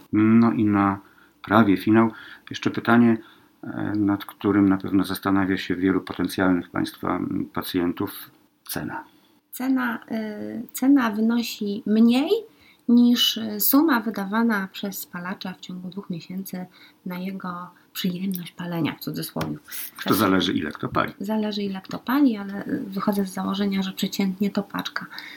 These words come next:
Speaker 2: Y, program trzymiesięczny kosztuje sześćset sześćdziesiąt złotych. I jeszcze jesteśmy tak fajni, że jak ktoś po trzech miesiącach,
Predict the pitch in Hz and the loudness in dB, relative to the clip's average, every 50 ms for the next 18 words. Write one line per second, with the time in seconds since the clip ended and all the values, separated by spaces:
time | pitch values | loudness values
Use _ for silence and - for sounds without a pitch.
0 | - - - _ _ - 190 185 190 _ 240 262 262 254 226 214 208 - 208 196 | -20 -20 -20 _ _ -4 -4 -4 -2 _ 2 2 4 4 2 0 0 0 0 0
1 | 190 185 - - 247 254 262 254 - 233 208 196 190 - - 185 - - 208 202 | 0 0 0 2 4 4 4 4 2 -2 -2 -2 -6 -6 -8 -10 -4 -4 -4 -2
2 | 196 185 - 190 185 - - 190 - - 185 185 185 196 - - 175 175 - - | -2 -2 -4 -6 -6 -6 -6 -6 -4 -4 -4 -4 -4 -6 -6 -6 -8 -6 -4 -4
3 | - - - - - - - - - - - - - - - _ - 196 214 233 | -4 -4 -4 -6 -10 -10 -10 -10 -20 -20 -20 -20 -20 -20 -10 _ 0 4 4 4
4 | 220 - - 208 196 190 - - 208 196 - - 202 196 190 185 185 185 185 196 | 4 2 0 -2 -2 -2 -4 -6 -4 -6 -4 -4 -4 -2 -2 -2 -2 -2 -2 -4
5 | 196 185 - - 208 202 - - - - - 190 185 185 185 180 185 202 226 240 | -4 -6 -2 -4 -4 -4 -4 -10 -6 -2 0 0 2 2 0 0 2 4 4 4
6 | 233 214 208 196 190 190 _ - - 208 196 - - 196 - - - 196 185 202 | 2 2 -2 -4 -4 -6 _ -8 -8 -8 -8 -8 -10 -4 -4 -2 -2 -2 -2 -2
7 | 196 180 - - 196 190 190 - - 180 185 180 - - - | -4 -2 -2 -2 -4 -4 -4 -4 -6 -6 -6 -6 -8 -12 -16